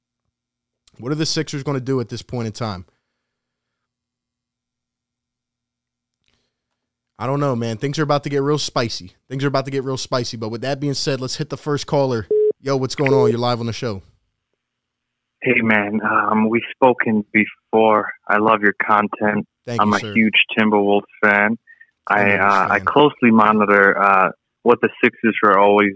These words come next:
Speaker 2: doing as well. Um, look, last time we spoke, and I told you that Minnesota would be a perfect place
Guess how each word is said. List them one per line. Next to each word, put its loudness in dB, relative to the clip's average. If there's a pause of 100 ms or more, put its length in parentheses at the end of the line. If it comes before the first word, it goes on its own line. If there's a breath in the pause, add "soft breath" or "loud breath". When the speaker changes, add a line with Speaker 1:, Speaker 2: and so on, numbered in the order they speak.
(100)
Speaker 2:
doing 0
as -2
well. 2 (600 soft breath)
Um, -2 (600)
look, 2 (200)
last 0
time 2
we -2 (220)
spoke, 0
and -8
I -6 (200)
told 2
you -4
that -20 (260)
Minnesota 2
would 0
be 0
a -4
perfect -2
place 2